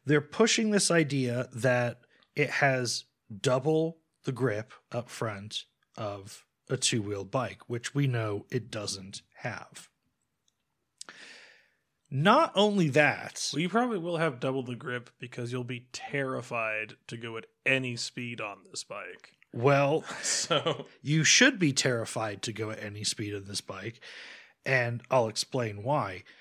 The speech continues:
Speaker 1: If you look at, and you really should go to adiva world dot com and check this out, Swigs, the mechanism by which the two-wheel drive works up front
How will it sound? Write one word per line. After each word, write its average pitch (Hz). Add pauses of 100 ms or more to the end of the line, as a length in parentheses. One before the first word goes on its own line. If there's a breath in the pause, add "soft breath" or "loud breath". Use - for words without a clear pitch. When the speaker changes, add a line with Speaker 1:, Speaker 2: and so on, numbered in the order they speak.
(260 soft breath)
Speaker 1:
If 156
you 160
look 185
at, 143
and 147
you 156
really 170
should 139
go 127
to 120 (100)
adiva 127
world 110
dot 104
com 104
and 98
check 110
this -
out, 110
Swigs, 101 (460 loud breath)
the 156
mechanism 131 (120)
by 123
which 123 (100)
the 123
two-wheel 127
drive 123
works 123
up 127
front 127